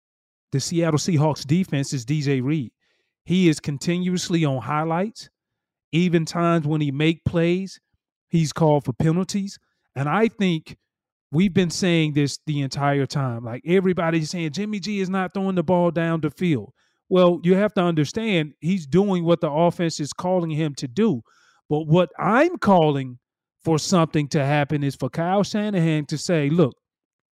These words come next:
Jimmy, we gotta throw the football down the field.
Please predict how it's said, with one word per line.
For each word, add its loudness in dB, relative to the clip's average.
Jimmy, 2
we 4
gotta 4
throw 8
the 6
football 6
down 0
the -8
field. -2